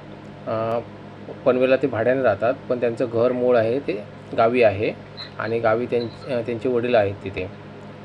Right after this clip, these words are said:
तर, अ, छोटीशी फॅमिली आहे. जर कोणाला, अ, हे स्थळ आवडत असेल तर त्यांनी, अ, डिस्प्लेवरती जो नंबर दिला आहे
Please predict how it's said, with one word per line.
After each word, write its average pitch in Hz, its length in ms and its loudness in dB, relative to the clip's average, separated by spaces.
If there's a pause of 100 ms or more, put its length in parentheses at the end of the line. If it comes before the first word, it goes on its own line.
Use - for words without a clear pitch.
(120)
तर, 127 60 2
अ, 131 600 0
छोटीशी 143 320 0
फॅमिली 135 400 2
आहे. 131 120 4 (560)
जर 127 240 4
कोणाला, 127 560 4 (480)
अ, 139 40 -6
हे 123 300 -2
स्थळ 139 200 2
आवडत 135 280 4
असेल 110 640 -4
तर - 100 -14
त्यांनी, 135 220 2 (460)
अ, 127 340 4
डिस्प्लेवरती 139 720 4
जो 143 120 6
नंबर 135 340 4
दिला 110 200 2
आहे 95 100 0